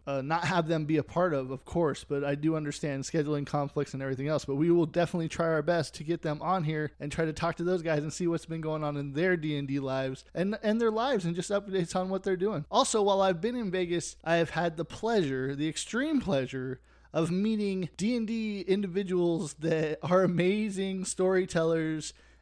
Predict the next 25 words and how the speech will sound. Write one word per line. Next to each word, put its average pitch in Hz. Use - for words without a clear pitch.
and 151
very 180
creative 180
people 160
as 139
well. 147
When 175
I 202
first 226
got 233
to 208
Las 180
Vegas, 160
I 160
dabbled 170
a -
little 151
bit 143
in 151
the 151
D 160
and 156
D 156
community 151
and 143